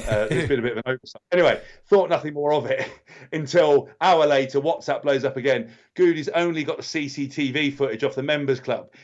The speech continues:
and there's Muggins lumbering along with a pair of Louboutin shoes in a Tesco bag. Um, you know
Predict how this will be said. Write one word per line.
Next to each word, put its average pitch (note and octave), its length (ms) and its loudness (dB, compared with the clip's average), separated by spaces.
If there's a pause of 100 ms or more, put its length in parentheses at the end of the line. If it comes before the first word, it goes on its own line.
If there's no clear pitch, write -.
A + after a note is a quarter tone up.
(140)
and C#3 120 -4
there's C#3+ 240 -2
Muggins D3+ 400 0 (300)
lumbering C#3+ 480 -2
along C#3 300 -2
with B2+ 80 -8
a - 60 -12
pair C#3 160 2
of C3+ 100 -2
Louboutin C#3+ 420 -4
shoes - 260 0
in F3+ 140 -4
a - 40 -12
Tesco - 400 -12 (180)
bag. D3+ 600 -10
Um, B2 400 -2
you G#2+ 180 -8
know A#2+ 60 -18